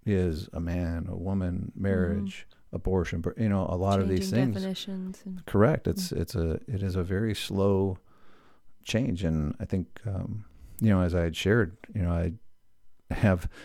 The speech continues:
Speaker 1: Noah Webster's, you know, eighteen twenty-eight, uh, dictionary. Um, and when you look at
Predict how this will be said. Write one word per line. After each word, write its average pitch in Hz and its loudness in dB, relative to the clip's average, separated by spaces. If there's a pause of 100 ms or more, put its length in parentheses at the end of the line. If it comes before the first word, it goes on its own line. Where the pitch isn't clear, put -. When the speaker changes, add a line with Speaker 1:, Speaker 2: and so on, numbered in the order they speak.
(140)
Speaker 1:
Noah 104 2
Webster's, 90 -2 (100)
you 90 -2
know, 85 2
eighteen 95 2
twenty-eight, 90 2 (520)
uh, 87 0 (100)
dictionary. 82 2 (1000)
Um, 95 -4 (480)
and 104 8
when 104 6
you 95 6
look 101 4
at 98 2